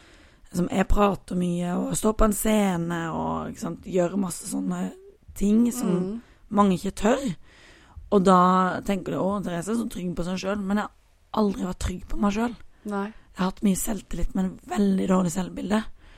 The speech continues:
Speaker 1: Og da er det litt sånn som du gjør, at jeg har ikke følt at jeg fortjener det.
Speaker 2: Nei.
Speaker 1: Så jeg har blokkert meg selv, eh,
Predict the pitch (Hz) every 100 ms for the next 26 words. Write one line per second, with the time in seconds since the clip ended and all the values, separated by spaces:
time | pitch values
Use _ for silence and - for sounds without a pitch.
0 | - - - - 214 208 202 190 190 190
1 | 190 196 190 185 - - 180 - 175 -
2 | 190 - - 170 160 165 202 - - -
3 | 220 202 - 190 - 208 - 180 165 -
4 | - 185 165 185 190 202 - _ _ _
5 | _ _ _ - 190 180 180 175 170